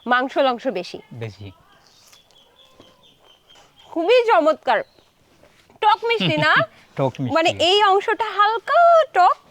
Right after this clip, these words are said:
Speaker 2: টক।
Speaker 1: এবং এই অংশটা মিষ্টি।
Speaker 2: মিষ্টি।
Speaker 1: তো আমি যখন এইভাবে কামড় দিচ্ছি, তখন মনে হচ্ছে টক মিষ্টি একটা মজার ফ্লেভার আছে না, সেই সাথে সাথে লেবুর একটা খুব স্বাদ,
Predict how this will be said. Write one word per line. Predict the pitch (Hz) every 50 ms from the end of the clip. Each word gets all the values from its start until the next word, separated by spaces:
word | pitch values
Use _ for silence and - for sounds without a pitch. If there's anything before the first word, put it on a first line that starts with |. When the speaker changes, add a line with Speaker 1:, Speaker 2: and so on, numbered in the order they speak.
| _ _
Speaker 2:
টক। | - 135 -
Speaker 1:
এবং | 294 294 320 - -
এই | 285 359 392
অংশটা | 392 370 349 - 381 311 403
মিষ্টি। | 311 277 277 - - - 220 170
Speaker 2:
মিষ্টি। | 147 156 160 - - - 139
Speaker 1:
তো | - -
আমি | - 285 311 349
যখন | 339 415 440 440 - - 262 285 427 571 - _ _ _ _ _ _ _ _ _ _ _ _ _ _ _ - _ _ _ _ _ _ _ _ _ _ _ _ _ _ _ _ _ _ _ _ _ _ _
এইভাবে | 254 302 320 330 392 403 427
কামড় | 415 349 311 302 370 359 320
দিচ্ছি, | 370 294 - 339 302 349 508 - _ - - _ _ _ _ _ _ _ _ _ _ _ _ _ _ _ _ _ _ _ -
তখন | - - - 370
মনে | 339 381 381
হচ্ছে | 403 392 427 453 - _ -
টক | 359 339 381 - -
মিষ্টি | 415 415 427 - - -
একটা | 453 440 - 440
মজার | 370 294 254 247 247 277 339 339
ফ্লেভার | 381 - 320 339 302 349 349
আছে | 349 339 -
না, | 392 339 262
সেই | - 294 294
সাথে | 311 339 320 339 349
সাথে | 370 311 370 453 523 - _ _ _ _ _ _ _ _ - - -
লেবুর | 233 247 277 277 254 349 339 370
একটা | 359 - 349
খুব | 349 - 392 370 -
স্বাদ, | - - 320 320 247